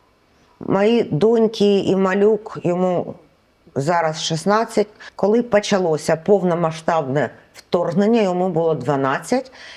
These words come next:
І, звісно, ми поїхали, е, щоб діти, е,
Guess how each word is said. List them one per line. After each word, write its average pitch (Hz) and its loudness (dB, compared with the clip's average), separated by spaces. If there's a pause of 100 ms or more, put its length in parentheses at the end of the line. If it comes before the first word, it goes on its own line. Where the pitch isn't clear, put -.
І, 170 0
звісно, 220 0 (160)
ми 170 0
поїхали, 165 0 (460)
е, 143 0
щоб 151 -4
діти, 233 2
е, 208 2